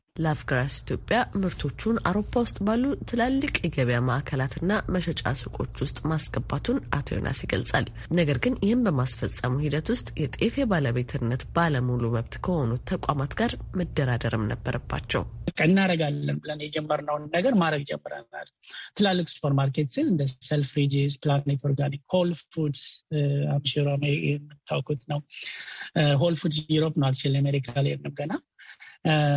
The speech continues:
Speaker 2: ኦካዶ የሚታወቁ ትላልቅ፣ ትላልቅ ሱፐርማርኬቶች ናቸው። እ፣ እንዲህ፣ እንዲህ አይነት ሱፐርማርኬት ውስጥ ገብተናል።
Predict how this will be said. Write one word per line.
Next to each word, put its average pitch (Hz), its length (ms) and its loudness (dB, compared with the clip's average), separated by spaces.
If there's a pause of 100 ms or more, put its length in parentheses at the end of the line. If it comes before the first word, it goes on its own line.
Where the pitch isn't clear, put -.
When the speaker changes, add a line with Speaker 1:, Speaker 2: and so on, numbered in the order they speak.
(640)
Speaker 2:
ኦካዶ 151 420 2 (520)
የሚታወቁ 143 540 0
ትላልቅ፣ 156 320 0
ትላልቅ 143 320 -2
ሱፐርማርኬቶች 139 640 0
ናቸው። 135 400 0 (220)
እ፣ 147 120 0 (120)
እንዲህ፣ 160 240 4
እንዲህ 151 200 4
አይነት 139 260 4
ሱፐርማርኬት 143 540 2
ውስጥ - 200 -8
ገብተናል። 131 500 2